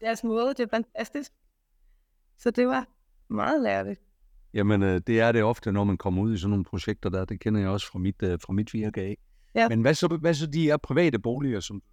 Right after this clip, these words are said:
Speaker 2: som du taler om? Hvad, hvad er det for nogle ting, du har tegnet der? Hvad er det for nogle ting, som, som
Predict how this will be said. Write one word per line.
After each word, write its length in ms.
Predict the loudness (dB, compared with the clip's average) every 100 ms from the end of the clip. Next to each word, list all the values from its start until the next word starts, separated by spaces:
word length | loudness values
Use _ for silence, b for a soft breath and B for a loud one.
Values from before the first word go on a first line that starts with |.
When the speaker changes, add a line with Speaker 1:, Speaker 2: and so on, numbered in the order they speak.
| _
Speaker 2:
som 100 | -20
du 40 | -4
taler 200 | -2 0
om? 80 | 2
Hvad, 220 | 4 4
hvad 120 | 2
er 40 |
det 140 | 0 -2
for 80 | -4
nogle 260 | -2 -2
ting, 300 | 0 -2 -2
du 120 | -8
har 120 | -8 -6
tegnet 420 | 0 2 4 4
der? 180 | 2 0
Hvad 120 | -4
er 40 |
det 180 | -4 -8
for 60 | -8
nogle 140 | -6
ting, 220 | -2 -2
som, 320 | -2 -4 -6 -12 -16
som 120 | -18